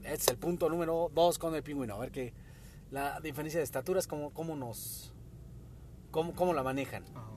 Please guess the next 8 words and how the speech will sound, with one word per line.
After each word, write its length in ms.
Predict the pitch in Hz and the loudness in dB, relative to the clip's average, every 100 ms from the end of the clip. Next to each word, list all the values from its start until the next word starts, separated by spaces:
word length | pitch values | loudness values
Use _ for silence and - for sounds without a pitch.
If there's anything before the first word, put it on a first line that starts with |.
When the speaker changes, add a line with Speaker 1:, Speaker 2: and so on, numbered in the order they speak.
| - - - - - - - | -12 -12 -12 -12 -12 -12 -4
Speaker 1:
El 160 | 131 131 | -4 2
punto 340 | 208 247 247 | 4 12 12
número 240 | 240 226 | 12 10
tres, 220 | 196 202 185 | 10 8 8
creo 160 | 175 | 6
que 140 | 165 165 | 6 4
ahí, 840 | 123 139 151 175 185 175 165 156 156 | 4 4 4 4 2 0 0 -2 -4
ah, 260 | 139 135 139 | -2 -2 -2